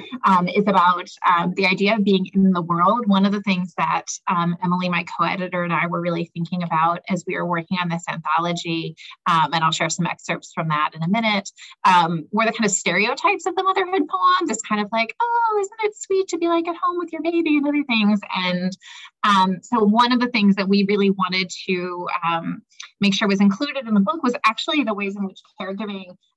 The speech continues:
um, brings people into contact with all kinds of things in the world. And so we want today to think,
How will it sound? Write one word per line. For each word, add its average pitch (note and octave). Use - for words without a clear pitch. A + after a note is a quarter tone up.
um, E3+
brings G#3
people E4
into B3+
contact -
with F#3
all F3
kinds F3
of F3
things E3+
in E3+
the E3+
world. E3
And G3
so A#3
we A#3
want B3+
today G#3
to G3+
think, F3+